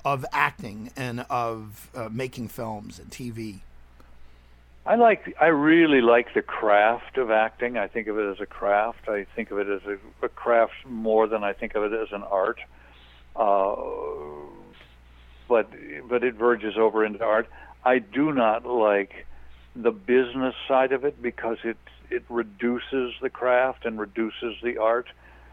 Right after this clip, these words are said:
Speaker 2: to something that it's not, or that it's no longer valuable. It kind of reduces it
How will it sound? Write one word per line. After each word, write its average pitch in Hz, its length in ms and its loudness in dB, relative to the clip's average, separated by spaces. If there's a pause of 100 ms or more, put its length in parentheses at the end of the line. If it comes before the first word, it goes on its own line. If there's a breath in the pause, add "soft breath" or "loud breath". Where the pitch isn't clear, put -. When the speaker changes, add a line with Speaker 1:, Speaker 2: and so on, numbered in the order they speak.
(380 soft breath)
Speaker 2:
to 107 640 0 (840 soft breath)
something 113 440 -2
that 101 200 2
it's 98 180 -2 (320)
not, 104 540 -4 (260)
or 101 120 -4
that 98 220 -6
it's 98 120 -8 (140)
no 107 240 -2
longer 101 260 -2
valuable. 110 680 0
It 113 100 -14
kind 113 160 -4
of 95 80 -8
reduces 107 540 -6
it 107 120 -4